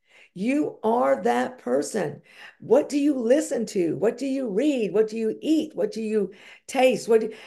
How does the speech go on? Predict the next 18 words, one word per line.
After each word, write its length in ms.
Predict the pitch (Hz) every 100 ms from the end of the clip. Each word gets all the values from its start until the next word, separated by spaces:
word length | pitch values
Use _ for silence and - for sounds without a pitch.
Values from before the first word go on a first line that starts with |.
| -
if 160 | 220 196
you're 260 | 226 202
around 540 | 185 208 254 277 285 196
nothing 560 | 196 214 262 269 269
but 200 | 190 -
negativity, 1200 | 185 196 240 262 247 247 - 302 240 190 - - _ _ _ _ _ _ _ _ _ _ -
I'm 280 | 196 233 254
telling 340 | 277 254 254
you, 160 | 254 185 - - -
if 140 | 208
you're 180 | 269 233
around 340 | 233 262 269
people 420 | - 262 226 175
that 340 | 165 175 151 -
just 640 | - 277 247 175 170 - - - -
refuse 840 | 190 170 - 262 294 311 330 311
to 140 | 208
believe 680 | 151 165 160 185 247 277 285